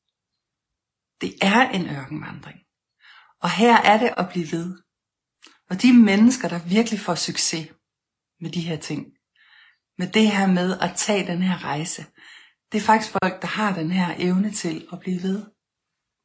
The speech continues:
Jeg plejer nogle gange også at kalde det pælesidning med livet.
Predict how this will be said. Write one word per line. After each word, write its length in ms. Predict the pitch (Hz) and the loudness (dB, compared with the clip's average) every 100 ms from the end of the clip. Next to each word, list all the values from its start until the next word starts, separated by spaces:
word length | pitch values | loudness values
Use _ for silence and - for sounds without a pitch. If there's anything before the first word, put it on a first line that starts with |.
| _ _ _ _ _ _ _ | _ _ _ _ _ _ _
Jeg 80 | 180 | -4
plejer 220 | 196 196 | 0 2
nogle 200 | 196 190 | 2 2
gange 180 | 175 180 | 0 0
også 160 | 214 196 | -4 -4
at 60 | |
kalde 180 | 190 180 | -6 -4
det 180 | 185 - | -6 -10
pælesidning 880 | - 196 190 226 220 170 156 156 156 | -4 0 2 0 0 -2 -2 -2 -2
med 100 | 156 | -2
livet. 460 | 156 190 - 156 | -2 -2 -4 -10